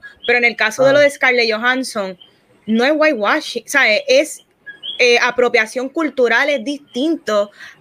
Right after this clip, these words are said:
Speaker 1: a representar un personaje que es un superhéroe de cómic. Este, literalmente a Scarlett Johansson,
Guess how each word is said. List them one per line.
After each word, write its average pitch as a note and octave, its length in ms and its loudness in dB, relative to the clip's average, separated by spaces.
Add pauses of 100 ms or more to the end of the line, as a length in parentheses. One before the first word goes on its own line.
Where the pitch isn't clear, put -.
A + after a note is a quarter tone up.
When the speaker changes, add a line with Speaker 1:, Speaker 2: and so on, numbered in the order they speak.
(120)
Speaker 1:
a A#3+ 100 0
representar A3+ 680 0
un C#4 100 0
personaje C#4 680 0
que A3 120 -2
es G#3 60 -10
un C4 100 -4
superhéroe A#3 500 0
de E3+ 140 -2
cómic. C4 420 0 (320)
Este, G3 880 0 (160)
literalmente C4 1160 2
a A3+ 120 0
Scarlett A3+ 360 0
Johansson, A3+ 520 -2